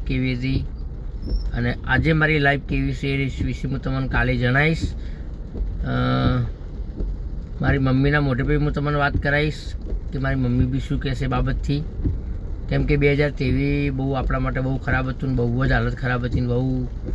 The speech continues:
સિચ્યુએશન આપણી બહુ ખરાબ હતી. તો કાલે હું મારી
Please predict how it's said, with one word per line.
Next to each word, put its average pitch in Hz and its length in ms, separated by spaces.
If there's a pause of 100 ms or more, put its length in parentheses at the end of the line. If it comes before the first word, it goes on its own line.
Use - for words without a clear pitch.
(540)
સિચ્યુએશન 135 460
આપણી 127 200
બહુ 131 160
ખરાબ 127 280
હતી. 135 220 (760)
તો 180 280
કાલે 165 300
હું 170 220
મારી 147 420